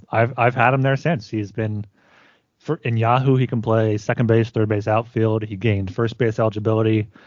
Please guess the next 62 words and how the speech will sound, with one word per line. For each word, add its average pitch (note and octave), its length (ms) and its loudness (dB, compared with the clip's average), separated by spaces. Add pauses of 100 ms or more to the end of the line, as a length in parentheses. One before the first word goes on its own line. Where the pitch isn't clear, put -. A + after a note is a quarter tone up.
(580)
So G#2 640 0
I A2+ 120 0
liked A#2+ 220 2
him C3+ 120 2
in B2 60 2
Cincy. D3+ 560 2 (360)
I B2 80 2
kinda D#3 300 6
wish C3+ 240 4 (140)
the, A2 220 -2
uh, G2+ 300 -4
the G#2 120 -4
Phillies C#3+ 300 6
traded C3 280 0
for C3 260 2
him, C3+ 140 0
but A2+ 280 -2
he A2+ 140 -8
went D3+ 140 -2
to - 60 -10
San D3+ 180 2
Diego, C3+ 540 4
cooled D3+ 220 4
off B2 220 4
a C3 80 -2
bit. A#2+ 320 0
But A2 200 -10
in C3+ 160 2
that C#3 160 2
lineup, A#2+ 480 0
he's, A#2+ 240 -6
he's B2 260 -4
been C#3+ 140 0
someone C3+ 360 2
that B2 280 0 (240)
I A2+ 120 0
can A#2 160 -6
rely A2+ 360 0
on A2 200 0
to G2+ 60 -8
play A2 460 -2 (480)
pretty A3 140 4
much F#3 160 6
anywhere. C#3+ 440 4
He, C3 220 -6
he's C#3 260 -2
been C#3+ 280 0
bad B2+ 420 0
in B2+ 40 0
the A#2+ 60 0
past A2 300 2
week, A2 180 0
though. G#2+ 140 -2
Looking G#2 280 -4
at G#2 160 0
it, A2+ 80 -4
he's G#2+ 120 -4
only G#2+ 160 0
two A#2 140 -2
for A#2 120 -6
nineteen, G#2 600 -2
but, G2+ 240 -4